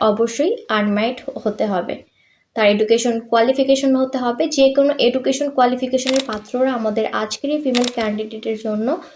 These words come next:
প্রস্তাব করতে পারবেন এবং যে কোনো কোয়ালিফিকেশনের পাত্ররা আমাদের আজকের এই ফিমেল ক্যান্ডিডেটের জন্য প্রস্তাব করতে পারবেন। প্রবাসী পাত্ররা কিন্তু আমাদের আজকের এই ক্যান্ডিডেটের জন্য অগ্রাধিকার পাবেন।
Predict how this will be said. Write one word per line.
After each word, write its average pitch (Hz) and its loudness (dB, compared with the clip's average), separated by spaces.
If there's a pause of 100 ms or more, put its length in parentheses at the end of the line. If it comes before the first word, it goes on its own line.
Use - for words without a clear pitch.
(240)
প্রস্তাব 240 2 (140)
করতে 285 2 (100)
পারবেন - -2 (360)
এবং 226 0 (300)
যে 269 6
কোনো 285 4
কোয়ালিফিকেশনের 254 2
পাত্ররা 220 0
আমাদের 214 0 (100)
আজকের 247 -2
এই 302 2
ফিমেল 247 0
ক্যান্ডিডেটের 208 -4
জন্য 226 -2
প্রস্তাব 220 -4
করতে 220 -2
পারবেন। 202 -6 (500)
প্রবাসী 240 4
পাত্ররা 240 2
কিন্তু 269 0
আমাদের 220 0
আজকের 214 0
এই 277 2
ক্যান্ডিডেটের 220 0
জন্য 233 -2 (140)
অগ্রাধিকার 208 -2 (180)
পাবেন। - -4